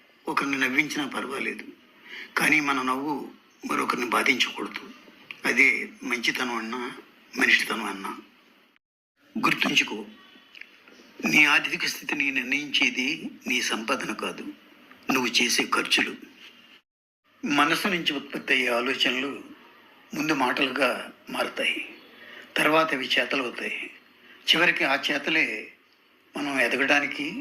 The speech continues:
లేదు పతనం కావడానికి తలరాతలు అవుతాయి. మనిషి తను వేసుకునే బట్టలు మారుస్తాడు, ఉపయోగించే వాహనాల్ని మారుస్తాడు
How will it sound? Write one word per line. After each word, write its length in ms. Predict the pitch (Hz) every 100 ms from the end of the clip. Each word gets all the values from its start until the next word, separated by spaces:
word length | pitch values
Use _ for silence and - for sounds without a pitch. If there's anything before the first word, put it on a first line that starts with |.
| -
లేదు 200 | 131 139
పతనం 360 | 117 110 123 113
కావడానికి 600 | 123 120 120 117 - 113 101 123 - - - - - - - - - _
తలరాతలు 480 | 123 127 123 120 113
అవుతాయి. 360 | 104 - - - - - - - _ _ _ _ _ _ _ - -
మనిషి 460 | - 160 - 139 123 107 - - _ _ _ _ _ -
తను 160 | 143
వేసుకునే 400 | 135 143 - 143
బట్టలు 320 | 117 113 139
మారుస్తాడు, 520 | 131 110 - 113 107 107 - - - - - - - - -
ఉపయోగించే 560 | 170 180 180 180 156 156
వాహనాల్ని 600 | 131 139 147 160 156 147
మారుస్తాడు 560 | 127 120 - 113 117